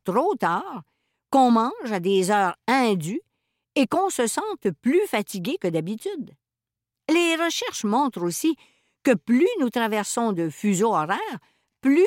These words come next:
notre système devient confus et donc un trajet de Toronto à Londres peut être particulièrement épuisant. Quels sont les principaux effets du décalage horaire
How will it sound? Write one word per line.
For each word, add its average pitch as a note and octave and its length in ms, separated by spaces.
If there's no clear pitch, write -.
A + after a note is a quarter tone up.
notre G3+ 260
système A#3 520
devient F3+ 440
confus C4+ 540
et E4 140
donc A#3 380
un A3 240
trajet B3+ 540
de G3 120
Toronto A#3 580
à D#3+ 120
Londres G#3 400
peut C#4 180
être G3 380
particulièrement F3 840
épuisant. C#4+ 500
Quels E4+ 180
sont F#4+ 160
les A3 120
principaux G#3+ 540
effets G#3 420
du E3 220
décalage F#3 580
horaire F#3 500